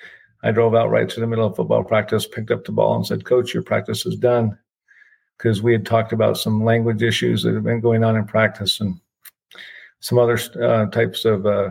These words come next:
practices that were happening. And they didn't stop. And so we just canceled practice that day. And the kids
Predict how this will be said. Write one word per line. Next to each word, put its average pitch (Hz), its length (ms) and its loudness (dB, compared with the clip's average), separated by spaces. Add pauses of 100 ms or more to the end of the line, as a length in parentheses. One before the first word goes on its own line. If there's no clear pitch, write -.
(100)
practices - 580 -2
that - 80 -6
were - 100 -4
happening. 110 480 -2 (760)
And 120 120 0
they 120 100 4
didn't 123 240 2
stop. 127 420 2
And 117 140 -8
so 117 140 0
we 120 120 0
just 117 200 -4
canceled 117 360 -4
practice 113 380 0
that 101 180 -4
day. 110 160 0
And 110 120 -4
the 107 60 -6
kids 117 360 -2